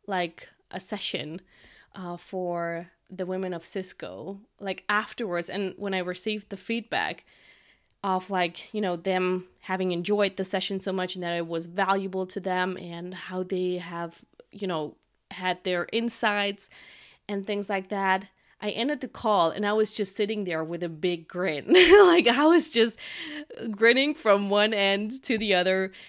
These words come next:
and I was just so, so happy, but in, like, a very, you know, peaceful, um, joyful way, not that just, like, superficial, very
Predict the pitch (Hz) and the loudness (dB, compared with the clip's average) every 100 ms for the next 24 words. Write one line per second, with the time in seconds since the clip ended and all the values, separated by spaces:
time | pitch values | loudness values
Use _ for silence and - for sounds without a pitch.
0 | _ 196 185 - 202 233 214 - 233 - | _ 0 0 4 4 4 0 -2 -2 -2
1 | - - 196 196 202 202 208 - 208 190 | -6 -2 2 6 6 4 0 -2 0 2
2 | 190 190 170 220 277 - 180 135 117 - | 2 0 -2 0 0 0 -4 -4 -8 -12
3 | 190 202 202 - _ _ _ - - 220 | -2 0 0 -4 _ _ _ -20 -4 2
4 | 214 202 190 - _ - 220 196 220 220 | 4 4 0 -14 _ -2 -2 2 4 6
5 | 220 208 190 - 214 202 185 - _ _ | 6 4 -2 -4 -4 -2 -4 -8 _ _
6 | - 302 269 - 262 254 240 240 240 240 | -2 2 2 0 0 4 6 4 2 -4
7 | _ 208 196 196 196 196 190 190 _ _ | _ -10 -6 -4 -4 -6 -8 -10 _ _
8 | 196 180 247 269 262 269 247 233 233 226 | -10 -2 2 4 2 0 0 0 2 2
9 | 233 226 220 214 214 233 202 196 196 190 | 0 -2 -2 -2 -2 -2 -2 -2 -8 -6
10 | 196 170 - - - - - - 220 220 | -6 -6 -8 -20 -20 -20 -8 -6 -2 -2
11 | - 233 233 240 226 196 196 196 202 196 | -2 -4 -2 0 0 0 0 2 0 -4